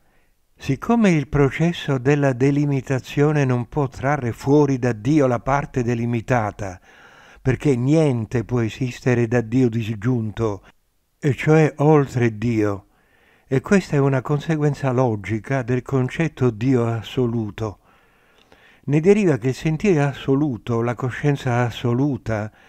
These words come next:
contiene in sé tutti i sentire, e per lo stesso principio il sentire più complesso contiene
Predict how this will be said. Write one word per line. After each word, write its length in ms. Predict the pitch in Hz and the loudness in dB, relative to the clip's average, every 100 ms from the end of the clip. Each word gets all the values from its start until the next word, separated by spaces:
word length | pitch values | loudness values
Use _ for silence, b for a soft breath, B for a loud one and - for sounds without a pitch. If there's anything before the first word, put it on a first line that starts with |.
| b b b | b b b
contiene 580 | - 156 156 - 175 139 | 0 2 2 -2 0 2
in 160 | 139 139 | 0 0
sé 200 | - 175 | -2 -2
tutti 300 | 196 202 185 | -4 -4 -4
i 80 | 156 | -2
sentire, 800 | - 139 127 131 107 98 95 - b b b b b b | -2 -2 -2 -4 -4 -4 -8 -12 b b b b b b
e 160 | 156 156 | 0 0
per 220 | 143 120 | 0 0
lo 100 | 123 | -2
stesso 440 | - 170 - 143 | -2 -4 0 0
principio 840 | 117 120 117 - 123 101 110 123 - b b b b | 2 0 -2 -2 -4 -2 -4 -4 -6 b b b b
il 140 | 131 | -8
sentire 500 | - 151 143 196 127 | -2 -2 0 2 2
più 160 | - 160 | 0 -4
complesso 880 | - 196 - 165 117 - - 143 b b - | 0 0 2 0 0 -2 -4 -4 b b -2
contiene 720 | 165 160 - 131 110 107 123 | 0 0 0 -2 0 -4 -6